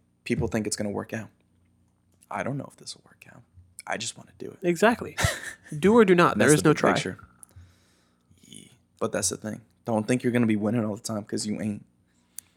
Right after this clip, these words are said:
Speaker 1: You never winning all the time.
Speaker 2: No, and that, that's the whole
Speaker 1: We've been
Speaker 2: point.
Speaker 1: through it with this fucking podcast, bro.
Speaker 2: Yeah, I
Speaker 1: We're
Speaker 2: mean,
Speaker 1: just
Speaker 2: we,
Speaker 1: talking about
Speaker 2: we've been
Speaker 1: this
Speaker 2: doing that
Speaker 1: shit.
Speaker 2: with podcast, period, you know? Anything Bowl
Speaker 1: Man.
Speaker 2: the first time around was like,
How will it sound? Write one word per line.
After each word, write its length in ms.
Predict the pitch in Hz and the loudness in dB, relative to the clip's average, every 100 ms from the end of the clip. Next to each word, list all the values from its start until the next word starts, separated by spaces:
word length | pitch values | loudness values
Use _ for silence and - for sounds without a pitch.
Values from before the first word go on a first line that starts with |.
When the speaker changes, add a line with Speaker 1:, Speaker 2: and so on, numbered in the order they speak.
| - | -8
Speaker 1:
You 120 | 113 | -2
never 240 | 113 113 | 2 2
winning 280 | 110 107 104 | 2 0 -2
all 140 | 107 110 | -4 -6
the 80 | |
time. 180 | - 156 | -6 -2
Speaker 2:
No, 180 | 135 95 - | 0 -2 -2
and 120 | 160 | 4
that, 120 | 151 | 6
that's 180 | 156 156 | 6 6
the 80 | 165 | 6
whole 40 | 156 | 8
Speaker 1:
We've 40 | |
been 100 | 170 | 8
Speaker 2:
point. 80 | 180 | 8
Speaker 1:
through 80 | 131 | 8
it 40 | 120 | 6
with 100 | 135 | 6
this 120 | 131 | 6
fucking 300 | 143 143 156 | 6 6 4
podcast, 580 | 220 254 262 202 120 165 | 6 6 4 2 2 4
bro. 140 | 185 | 8
Speaker 2:
Yeah, 560 | 208 208 196 190 175 - | 8 8 4 4 4 6
I 80 | - | 8
Speaker 1:
We're 60 | 294 | 8
Speaker 2:
mean, 80 | 262 | 8
Speaker 1:
just 160 | 170 | 6
Speaker 2:
we, 40 | 240 | 6
Speaker 1:
talking 300 | 240 240 208 | 4 6 6
about 100 | 131 | 10
Speaker 2:
we've 120 | 381 | 10
been 80 | 370 | 12
Speaker 1:
this 80 | 370 | 10
Speaker 2:
doing 80 | 339 | 10
that 60 | |
Speaker 1:
shit. 60 | 311 | 6
Speaker 2:
with 120 | 294 | 6
podcast, 460 | 294 285 294 277 269 | 6 8 8 6 8
period, 400 | 320 359 147 160 | 8 8 6 4
you 80 | 180 | 6
know? 340 | 170 320 311 - _ _ _ - - - 196 | 8 8 6 0 _ _ _ -10 -8 0 6
Anything 400 | 202 262 254 233 | 8 8 8 10
Bowl 80 | |
Speaker 1:
Man. 60 | 240 | 10
Speaker 2:
the 60 | 226 | 10
first 220 | 220 254 | 6 8
time 180 | 226 180 | 6 8
around 320 | 160 139 156 | 6 6 4
was 160 | 180 156 | 4 4
like, 300 | 151 143 - | 4 2 -10